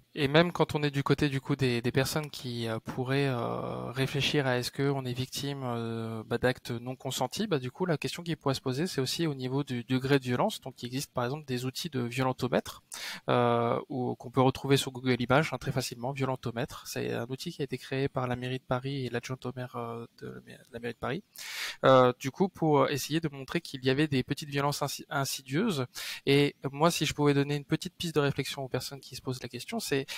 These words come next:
est-ce que, du coup, cette même situation transposée à une soirée D V D, est-ce qu'on accepterait les mêmes choses ? Par exemple, est-ce que j'ac-, j'accepterais de ne pas avoir de regard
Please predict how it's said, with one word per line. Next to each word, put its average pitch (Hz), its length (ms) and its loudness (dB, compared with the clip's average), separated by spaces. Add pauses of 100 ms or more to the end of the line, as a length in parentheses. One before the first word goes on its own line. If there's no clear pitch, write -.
(360)
est-ce - 240 2
que, 147 320 2 (160)
du 131 140 -6
coup, 196 420 -4 (340)
cette - 300 -2
même 180 180 4
situation 156 540 2
transposée 143 720 4
à 127 200 4
une 127 100 -2
soirée 156 320 4
D 139 100 4
V 135 120 4
D, 143 80 4
est-ce 175 200 2
qu'on 135 140 -8
accepterait 147 400 0
les 156 60 2
mêmes 143 100 4
choses ? 127 240 -6
Par 117 100 -2
exemple, 139 220 -4
est-ce 135 80 -6
que - 100 -6
j'ac-, 127 320 -2
j'accepterais 131 600 -2
de 170 80 0
ne 135 80 -6
pas 139 220 4
avoir 139 160 6
de 131 80 4
regard 135 420 2